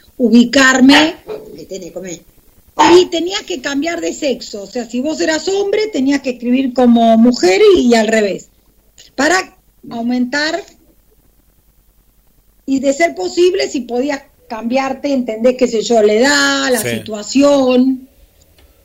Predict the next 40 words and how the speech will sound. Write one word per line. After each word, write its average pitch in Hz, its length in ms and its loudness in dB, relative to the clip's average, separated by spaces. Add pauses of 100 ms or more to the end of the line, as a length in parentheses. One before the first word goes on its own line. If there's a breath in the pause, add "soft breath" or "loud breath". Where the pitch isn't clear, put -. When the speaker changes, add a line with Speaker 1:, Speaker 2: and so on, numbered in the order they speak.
(140)
Speaker 1:
Bueno, 202 280 -4
entonces 320 440 -4
yo 392 140 -4
me 403 80 -8
inventé 311 340 0
un 320 120 -2
personaje, 311 880 -2
que 269 120 -2
en 247 80 2
realidad 247 500 0
el 262 80 -4
personaje 262 600 0
es - 200 -12
del, 233 280 0
del 220 100 -2
personaje 240 600 0
de, 247 100 4
mi, 226 320 0
de, 220 360 0
de 214 180 4
tres 330 260 4
de 294 120 6
mis 233 180 4
cuentos 254 400 2
de 233 80 2
este 233 160 -4
último 240 380 0
libro, 269 520 4 (580 soft breath)
que 233 140 2
son 269 420 0
Es 277 220 0
ahora 269 320 0
o 262 80 -6
nunca, 277 500 -4
Sexo 254 440 -6
Participativo, 240 1300 -2
Speaker 2:
Sí. 117 260 -2 (320)
Speaker 1:
y 220 100 -4
Dejala 262 540 2
ir 277 400 4